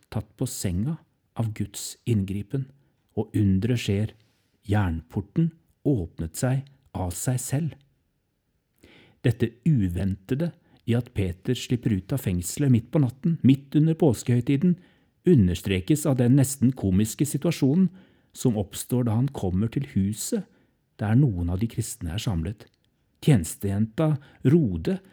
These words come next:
kjenner igjen Peters stemme på utsiden. Hun blir så forfjamset av glede at hun glemmer å åpne døra og springer i stedet inn til de andre. «Peter står utenfor!»,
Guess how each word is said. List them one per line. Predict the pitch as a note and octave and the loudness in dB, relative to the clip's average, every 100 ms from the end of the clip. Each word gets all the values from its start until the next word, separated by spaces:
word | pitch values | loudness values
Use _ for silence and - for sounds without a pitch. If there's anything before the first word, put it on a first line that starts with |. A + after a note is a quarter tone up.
| _ _ | _ _
kjenner | - F3 B2+ | 2 6 6
igjen | A#2+ B2+ F#3 | 6 4 2
Peters | - G#2 D3 - | 2 0 -2 -2
stemme | D3 F#2 | 0 0
på | F2 E3+ | 0 0
utsiden. | F#3 - - G3+ G3+ - _ _ - | 0 -2 0 2 4 2 _ _ 6
Hun | A3+ | 8
blir | E3 A2+ | 10 8
så | C3+ A#2 | 4 2
forfjamset | F#3 F3+ - G2+ G2 G#2+ - B3 - - | 0 -2 0 2 2 0 -4 -6 -4 2
av | C#3+ | 4
glede | F3 F#3+ A2 F#2 | 6 4 2 0
at | E3 E3 | 0 4
hun | F3+ D3 | 4 4
glemmer | G3+ G#3 G#2+ F2+ A2+ | 4 6 6 6 4
å | F3 F3 C#3 | 4 6 6
åpne | F#2 - D3 | 4 0 4
døra | C3+ D#3 G3+ | 6 6 4
og | E3 | -4
springer | - - A2 C#3+ E3 F#3 | -6 2 6 8 6 4
i | |
stedet | G3 B2+ C3+ F3 | 2 2 2 6
inn | C3 D3+ - | 6 6 4
til | F#3 | 2
de | G3 | 4
andre. | F3 C#3 G3 - - _ - | 4 2 0 -4 -20 _ 4
«Peter | D3 A3 B3 A#3 B3 | 10 10 8 4 0
står | - F3 A3 A3 | 6 8 8 8
utenfor!», | A#3 F3+ - G3+ G3 B3+ F#3+ | 8 6 6 2 4 4 2